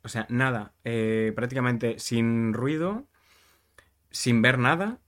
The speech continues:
O sea, ahora me ha evolucionado a otra cosa que n-, no lo he puesto más adelante porque tendría que hacer un dibujo, tendría que hacer una animación, pero es algo, es algo que no tiene ningún tipo de sentido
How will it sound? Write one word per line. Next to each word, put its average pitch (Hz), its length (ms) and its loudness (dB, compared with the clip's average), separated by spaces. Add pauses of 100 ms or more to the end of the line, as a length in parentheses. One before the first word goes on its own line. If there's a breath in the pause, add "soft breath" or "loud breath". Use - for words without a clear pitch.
O 135 80 -12
sea, 113 500 -6
ahora 156 480 4 (160)
me 123 220 0
ha - 20 4
evolucionado 143 580 0
a 139 80 4
otra 143 220 0
cosa 143 400 -6 (200)
que 110 360 0
n-, 107 280 -4 (120)
no 123 400 0
lo 143 100 4
he 139 40 2
puesto 143 260 -4
más 139 160 -2
adelante 143 380 -2
porque 104 800 -4 (600 loud breath)
tendría 120 300 4
que 127 60 2
hacer 123 180 0
un 127 120 4
dibujo, 131 460 2
tendría 123 260 0
que 120 80 -2
hacer 113 120 -4
una 123 160 -2
animación, 143 600 -4 (360 soft breath)
pero 123 160 -2
es 120 80 -4
algo, 139 640 0 (880)
es 107 180 -4
algo 139 200 2
que 127 80 2
no 127 100 0
tiene 143 300 0
ningún 123 380 -2
tipo 143 220 0
de 139 100 -2
sentido 139 460 -4